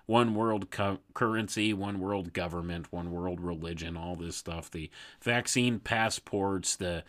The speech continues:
digital I Ds, the social credit score, the whole nine yards.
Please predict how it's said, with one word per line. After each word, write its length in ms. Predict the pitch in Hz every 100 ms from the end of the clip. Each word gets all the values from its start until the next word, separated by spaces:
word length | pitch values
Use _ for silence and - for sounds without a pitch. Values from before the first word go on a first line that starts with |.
| - - - -
digital 440 | 127 120 117 110
I 200 | 110 113
Ds, 680 | 92 98 92 95 92 92 80
the 280 | 87 82 80 -
social 340 | - 120 120 110
credit 340 | - 101 95
score, 280 | - 107 101
the 120 | 95
whole 200 | 104 143
nine 320 | 143 113 110
yards. 320 | 101 90 87